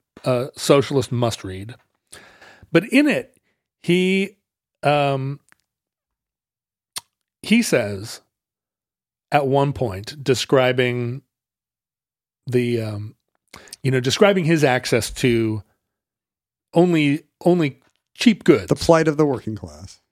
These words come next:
Speaker 1: He says, "This is how the working classes are robbed. Although their incomes are the lowest, they are compelled to buy the most expensive articles, which is to say, the lowest priced articles.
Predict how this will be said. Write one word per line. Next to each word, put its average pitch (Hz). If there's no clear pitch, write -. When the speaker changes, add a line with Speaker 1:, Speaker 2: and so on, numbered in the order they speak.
Speaker 1:
He 160
says, 143
"This 226
is 254
how 226
the 185
working 160
classes 110
are 104
robbed. 95
Although 151
their 165
incomes 269
are 190
the 151
lowest, 151
they 156
are 190
compelled 220
to 214
buy 139
the 143
most 151
expensive 190
articles, -
which 147
is 202
to 202
say, 101
the 160
lowest 143
priced 196
articles. -